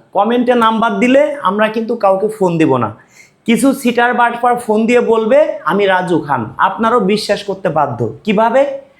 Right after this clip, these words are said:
অনেকে আছে আমার ছবি দিয়ে ইমো খুলছে, আমার ছবি দিয়ে WhatsApp খুলছে,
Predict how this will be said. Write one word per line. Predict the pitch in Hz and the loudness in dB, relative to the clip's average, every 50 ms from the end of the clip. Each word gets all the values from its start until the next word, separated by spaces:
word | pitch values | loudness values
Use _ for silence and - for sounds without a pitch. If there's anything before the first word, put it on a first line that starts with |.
| _ _ _ _ _ _ _ | _ _ _ _ _ _ _
অনেকে | - 214 247 269 285 285 - 262 254 | -2 0 0 2 0 0 2 2 2
আছে | 247 240 - - 214 208 233 254 - - - | 2 2 2 2 2 2 2 0 -4 -6 -4
আমার | - 185 214 240 254 240 240 - | -2 0 2 2 0 0 -2 -2
ছবি | 240 233 208 233 220 | 0 0 2 0 0
দিয়ে | 190 220 196 170 151 - | 2 2 2 2 2 2
ইমো | 214 233 240 233 | 2 2 2 2
খুলছে, | 220 - 175 151 - - - 120 107 120 - _ _ | 0 0 0 0 0 -2 -6 -10 -10 -12 -14 _ _
আমার | - 165 202 226 254 262 254 - - | -4 -2 0 2 0 0 -2 -2 -2
ছবি | 240 247 220 262 247 | -2 0 0 0 0
দিয়ে | 202 247 208 180 185 190 - - - _ _ _ _ 170 | 0 2 2 2 0 -2 -6 -12 -20 _ _ _ _ -2
WhatsApp | 190 202 208 208 - - 247 240 | 0 0 0 -2 -4 -4 -4 -4
খুলছে, | 233 240 - 185 170 156 156 - 143 120 104 - | -4 -4 -2 2 2 2 2 2 0 -2 -2 -4